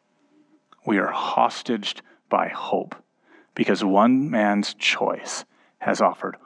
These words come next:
all of humanity the blessing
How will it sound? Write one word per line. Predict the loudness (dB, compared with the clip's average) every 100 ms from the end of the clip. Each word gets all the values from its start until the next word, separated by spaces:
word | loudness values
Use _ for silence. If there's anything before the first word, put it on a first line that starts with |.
| _ _ _
all | 4 4 2
of | -2
humanity | -2 -2 -6 -12 -16 -20 -20 _ _ _ _ _ _ _ _ _ _
the | -14
blessing | -10 -4 2 2 2 0 -2 -2